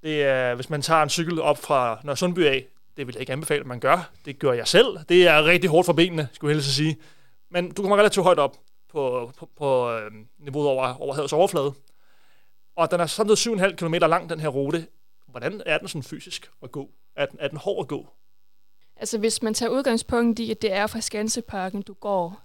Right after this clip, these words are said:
Speaker 2: altså op på toppen, så synes jeg ikke, den var hård.
Speaker 1: Altså, længde kan man selvfølgelig mærke i benene, så vil man altid kunne det. Men hvis man kan gå den længde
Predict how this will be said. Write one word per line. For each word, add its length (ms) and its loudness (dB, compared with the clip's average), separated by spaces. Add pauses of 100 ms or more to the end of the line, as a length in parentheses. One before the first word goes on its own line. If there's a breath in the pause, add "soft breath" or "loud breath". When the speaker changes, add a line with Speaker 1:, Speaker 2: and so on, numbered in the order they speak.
(100)
Speaker 2:
altså 160 -8
op 200 -2
på 100 -14
toppen, 400 -10
så 140 -2
synes 320 -2
jeg 80 0
ikke, 120 -12
den 120 -16
var 80 -14
hård. 340 -20 (800)
Speaker 1:
Altså, 300 0
længde 420 0 (240)
kan 80 -6
man 60 0
selvfølgelig 240 -2
mærke 180 4
i 20 0
benene, 340 -2
så 100 -4
vil 160 -2
man 100 -4
altid 220 -2
kunne 360 -2
det. 80 -6 (580)
Men 320 -6 (300)
hvis 140 -16
man 140 -6
kan 100 -10
gå 300 4 (320)
den 100 -2
længde 320 -2